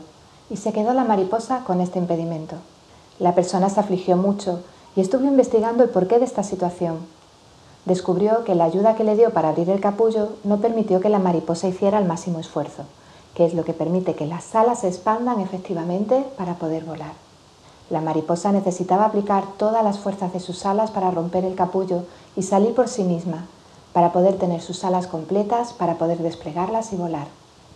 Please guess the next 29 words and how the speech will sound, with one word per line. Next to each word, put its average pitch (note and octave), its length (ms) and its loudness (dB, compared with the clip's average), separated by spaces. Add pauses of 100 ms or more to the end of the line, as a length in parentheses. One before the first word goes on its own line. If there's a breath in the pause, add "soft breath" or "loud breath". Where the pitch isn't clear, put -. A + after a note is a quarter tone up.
(120)
Tantos A3+ 340 0
seres G#3+ 280 0
humanos F#3+ 360 0
que F#3 80 -6
caminan F#3 400 0
por F3+ 120 0
el E3+ 120 2
mundo F#3+ 280 2
como F#3 200 -2
la D#3+ 100 -2
mariposa E3+ 520 0
de F#3 80 4
la F3 100 2
historia. F3 460 -2 (840 loud breath)
La F3 120 2
persona G#3+ 380 0
que F#3+ 100 0
descubre F#3 360 -2
su G3 120 -4
fuerza F#3+ 280 -4
interior G3+ 400 0 (500 loud breath)
va G#3 80 0
caminando A3 480 2
de G3+ 100 2
forma F#3+ 300 0
segura D#3+ 460 -2 (500)
y F#3+ 120 0
cada F3+ 280 4
reto A#3 460 2